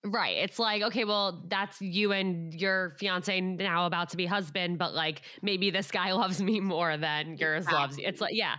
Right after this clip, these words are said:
Speaker 1: no matter what, like, when you're in so deep, and this is part of the problem, like you said, like, we rationalize things, that we come up with excuses for other people's
Speaker 2: Mm-hmm.
Speaker 1: behavior because we feel like that's our responsibility as the
Speaker 2: Yes.
Speaker 1: partner. It's like, well,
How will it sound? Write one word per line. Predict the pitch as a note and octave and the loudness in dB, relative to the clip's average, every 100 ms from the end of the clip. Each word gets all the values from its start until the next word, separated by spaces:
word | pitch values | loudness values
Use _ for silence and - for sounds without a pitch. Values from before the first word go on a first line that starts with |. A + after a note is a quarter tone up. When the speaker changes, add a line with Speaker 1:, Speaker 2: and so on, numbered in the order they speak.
| - - - | -8 -16 -4
Speaker 1:
no | G#3 | -2
matter | G#3 G3+ G3 A3+ G#3+ G#3 F#3 | 0 0 2 2 2 0 -4
what, | E3 D#3+ E3+ | 0 2 2
like, | F3 F#3 | 0 0
when | E3+ E3+ | 0 2
you're | F3 | 2
in | D3 E3+ F3 | 2 0 0
so | D#3 F#3 E3 | 0 -2 0
deep, | D#3+ F3 | 0 0
and | E3+ | 0
this | |
is | D3+ | 0
part | E3+ D#3+ | -2 -4
of | |
the | C#3+ | -2
problem, | F3 F#3+ E3 D#3+ - - | -2 0 0 -2 -8 -10
like | D#3+ D#3+ | -6 -4
you | D#3+ | -2
said, | F#3+ | 0
like, | D#3+ D3 | 0 0
we | D#3+ | 0
rationalize | D3 C#3+ - D3+ D3+ | 0 0 0 0 0
things, | - D#3+ D3+ | 0 0 0
that | D3 E3+ | 0 0
we | E3 D#3+ D#3 C#3+ - - | 0 2 0 -2 -8 -4
come | G#3 F#3 | 0 0
up | |
with | E3+ | 0
excuses | E3+ - F3+ F3 - D#3 C#3 | -2 -4 -4 -2 0 0 0
for | F#3 | 0
other | D3+ E3 D3+ | 0 0 0
people's | D#3+ D#3+ F3 | -2 -2 -2
Speaker 2:
Mm-hmm. | D3 | -2
Speaker 1:
behavior | D#3+ F#3 D3+ C3+ C3+ C#3 - - _ | 2 0 2 2 2 -2 -12 -20 _
because | G3 D#3 F3+ D#3+ D#3 F3+ | -4 0 0 0 0 0
we | F3 | -2
feel | C#3+ E3 | 0 0
like | D#3 C#3+ _ _ _ | 0 -4 _ _ _
that's | E3 D3 C#3+ - - _ _ | -2 -2 -4 -10 -12 _ _
our | F3+ E3+ | 0 0
responsibility | E3 F3+ D#3+ D3+ F3+ G3+ D3+ D3+ | 0 0 -2 0 0 2 2 2
as | E3 D#3 C#3 | 0 -2 -2
the | - | -6
Speaker 2:
Yes. | D3 | 0
Speaker 1:
partner. | G#3 - D#3 C3 | 0 2 -2 -2
It's | C#3+ | -2
like, | E3 D3 | -2 -2
well, | D#3 D#3 D3+ D3 | 0 2 2 0